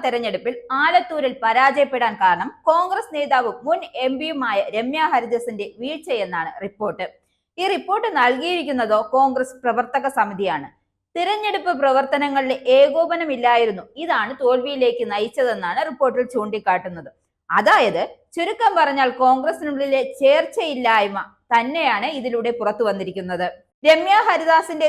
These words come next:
തോൽവി അന്വേഷിച്ച പ്രത്യേക സമിതി റിപ്പോർട്ട് ഉന്നത സമിതിക്ക് അയച്ചിട്ടുണ്ട്. റിപ്പോർട്ട്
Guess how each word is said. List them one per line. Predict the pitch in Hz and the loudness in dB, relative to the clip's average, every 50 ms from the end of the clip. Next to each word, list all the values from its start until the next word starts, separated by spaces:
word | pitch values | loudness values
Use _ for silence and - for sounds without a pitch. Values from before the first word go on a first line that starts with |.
| 302 302 | 0 2
തോൽവി | 294 277 294 311 339 330 349 359 330 | 4 4 6 4 4 2 0 0 0
അന്വേഷിച്ച | 294 269 277 285 285 277 208 254 220 220 - | 0 0 -2 -4 -6 -4 -2 -2 -2 -2 -4
പ്രത്യേക | 254 247 - - 320 330 330 330 330 - | -6 -6 -2 0 2 2 4 2 2 2
സമിതി | - 269 247 247 208 247 240 233 | 0 0 0 0 0 2 2 2
റിപ്പോർട്ട് | 226 - 233 214 202 - 269 294 - - 302 | 0 0 -2 -4 -2 -2 -4 -6 -6 -6 -8
ഉന്നത | 311 330 349 392 381 - 359 403 - | -10 -6 -2 -2 0 0 -2 -4 -4
സമിതിക്ക് | 269 233 233 208 233 - 220 185 | -4 -4 -4 -6 -8 -6 -4 -4
അയച്ചിട്ടുണ്ട്. | 170 170 - 185 - 180 165 160 - - - _ _ _ _ - 311 | -4 -4 -6 -10 -12 -12 -12 -12 -12 -16 -20 _ _ _ _ -6 -6
റിപ്പോർട്ട് | 302 311 - 381 403 - 403 | -6 0 2 2 2 2 2